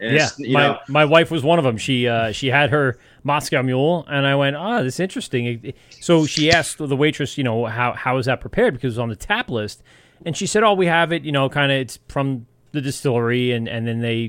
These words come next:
Speaker 2: kinda have a, a sub mix that happens at the tap." And I went, "That's very interesting." And I didn't, I totally forgot. I dropped the ball on, on spirits, bringing them home.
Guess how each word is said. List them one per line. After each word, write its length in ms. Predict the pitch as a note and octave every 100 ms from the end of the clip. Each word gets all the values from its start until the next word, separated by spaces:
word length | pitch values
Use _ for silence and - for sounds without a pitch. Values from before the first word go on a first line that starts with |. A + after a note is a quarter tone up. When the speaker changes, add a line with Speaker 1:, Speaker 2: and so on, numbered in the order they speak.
| -
Speaker 2:
kinda 180 | C3 A#2
have 160 | A#2+
a, 180 | A#2+ A#2
a 100 | A2
sub 240 | A2 C#3 A#2+
mix 400 | B2 A#2 - - _ _ -
that 100 | A#2+
happens 460 | A#2+ A#2 C3+ A#2+
at 140 | A#2 -
the 60 |
tap." 400 | - A#2 G#2+ A2 - _ _ _ _ -
And 480 | B2 B2 B2 B2 B2
I 120 | A#2
went, 160 | A#2+ G#2+
"That's 200 | B2 -
very 360 | G2+ F#2+ C3
interesting." 480 | F3+ - C#4 - G#2+
And 140 | A2 A#2
I 80 |
didn't, 300 | B2 C#3 C3 - _ -
I 120 | -
totally 400 | - - F#3+ F3+
forgot. 360 | C#3+ C#3+ C3 G#2+
I 120 | A#2
dropped 280 | A#2+ F3 E3
the 60 | C3+
ball 240 | D3 C3+
on, 180 | B2+ A#2
on 140 | A#2
spirits, 640 | G#2+ - A2+ F#2+ - - _ _
bringing 260 | C3 A2+ A2
them 140 | G#2
home. 240 | G#2 E2+